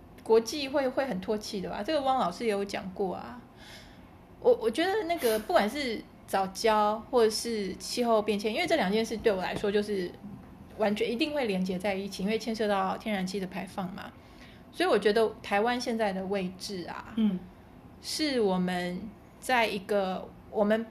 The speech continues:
Speaker 1: 必须要把我们拿，已经拿太多、掠夺太多、抢太多的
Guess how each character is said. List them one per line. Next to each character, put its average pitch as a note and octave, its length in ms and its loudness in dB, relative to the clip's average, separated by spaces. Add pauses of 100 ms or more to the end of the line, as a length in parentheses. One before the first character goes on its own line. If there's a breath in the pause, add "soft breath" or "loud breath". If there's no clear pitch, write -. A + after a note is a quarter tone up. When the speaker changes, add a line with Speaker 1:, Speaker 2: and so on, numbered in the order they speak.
Speaker 1:
必 C#4 180 0
须 B3 440 -2
要 B3 140 6
把 F#3+ 260 0
我 F3+ 60 -2
们 F3+ 280 -2
拿， F#3+ 320 2
已 G#3 80 0
经 B3+ 360 -4
拿 G3 220 0
太 A3+ 220 2
多、 G#3+ 260 4
掠 G#3+ 200 2
夺 F#3 200 -2
太 G#3 180 -2
多、 G3+ 260 0
抢 G3 220 -6
太 G#3 160 -2
多 G#3 220 -2
的 F#3+ 260 -2